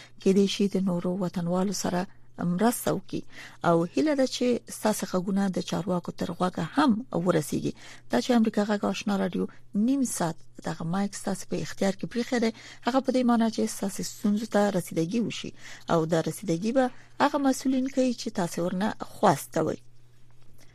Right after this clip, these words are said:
صفر صفر یو دوه صفر دوه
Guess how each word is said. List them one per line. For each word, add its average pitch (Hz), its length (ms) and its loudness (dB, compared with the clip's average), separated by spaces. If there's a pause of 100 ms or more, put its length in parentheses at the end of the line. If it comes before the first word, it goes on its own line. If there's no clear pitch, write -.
(680)
صفر - 320 0
صفر 254 320 0
یو 233 320 4 (200)
دوه 196 120 2
صفر 180 360 -4
دوه 175 260 2